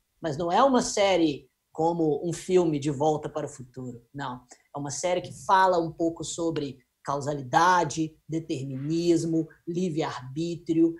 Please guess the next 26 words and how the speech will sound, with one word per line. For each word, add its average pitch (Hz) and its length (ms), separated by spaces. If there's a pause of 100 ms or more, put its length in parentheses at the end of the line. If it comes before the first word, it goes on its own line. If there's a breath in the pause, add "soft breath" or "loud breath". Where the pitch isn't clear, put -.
(140 loud breath)
sobre 196 760
o 196 80
quanto 269 600
que 220 520
as, 196 380
as 190 140
composições 214 1080
familiares 180 1040
e 180 80
a 180 80
cultura 202 960 (360)
de 170 400 (200)
determinadas 190 680
localidades 180 1040
e, 185 300
e 202 60
de, 165 300
e 190 40
de, 202 240
e 208 280
de 170 200
determinadas, 196 1300 (300 soft breath)
é, - 300
é, - 100
e - 40
que, 247 100